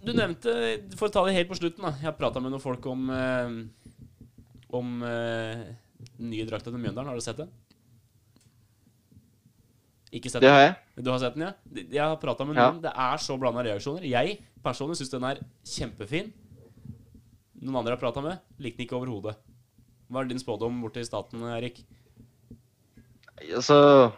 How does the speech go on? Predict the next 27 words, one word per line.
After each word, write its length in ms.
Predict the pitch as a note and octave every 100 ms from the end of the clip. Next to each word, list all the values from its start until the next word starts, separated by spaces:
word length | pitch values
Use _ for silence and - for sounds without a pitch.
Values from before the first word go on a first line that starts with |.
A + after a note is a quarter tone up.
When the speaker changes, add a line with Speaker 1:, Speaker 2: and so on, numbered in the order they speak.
| - - _ _ _ _ _ _ _ _ -
Speaker 2:
jeg 100 | C#3
synes 320 | - B2 -
den 80 | G3
var 100 | G3
finere 360 | F#3+ D3 B2 B2+
med 180 | C#3
brun 240 | B2 B2 B2
og 120 | A#2
hvit 360 | B2 C3+ - -
enn 200 | A#2 A#2+
med 200 | A#2+ A#2
den 120 | A#2
der 320 | G#2+ A2 A2 G#2 - _ _ _ _ _ - -
brun 360 | A2+ A2+ A2+
og 380 | A#2 A2+ A2 A2 A2 - C#3 -
gul, 480 | A#2+ B2 B2 A#2+ A2
gull, 460 | G2 A#2+ B2 B2 A#2+
hva, 440 | A#2 A#2 A#2 A#2+ A#2 - -
hva 140 | A#2+ A#2+
de 300 | A#2+ A#2+ A2+
tenker 240 | C3 A#2+
at 80 | B2
det 20 |
skal 200 | - C#3
være. 100 | G3
Men, 280 | F#3 F3+ E3+
eh, 220 | D#3+ C#3+